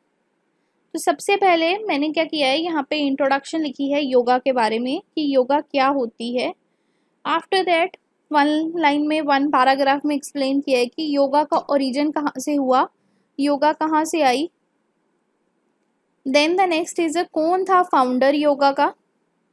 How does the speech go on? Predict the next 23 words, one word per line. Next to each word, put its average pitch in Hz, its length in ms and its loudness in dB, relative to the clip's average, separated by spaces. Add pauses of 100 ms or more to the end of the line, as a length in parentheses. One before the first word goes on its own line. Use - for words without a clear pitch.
ठीक 285 160 -10
है। 359 100 0 (920)
तो 330 60 0
I 311 220 2
hope 359 220 0
आपने 349 260 -2
साथ 302 240 0
साथ 330 180 -4
screenshot 294 640 -2
ले 285 120 -2
लिया 269 240 0
होगा 254 240 0
इस 269 160 0
चीज़ 262 340 -8
का, 311 240 -2 (600)
या 285 80 2
video 294 380 -4
pause 285 340 2
करके 294 360 -4
भी 381 180 0
देख 320 200 -2
सकते 277 300 -6
हैं। 277 340 -2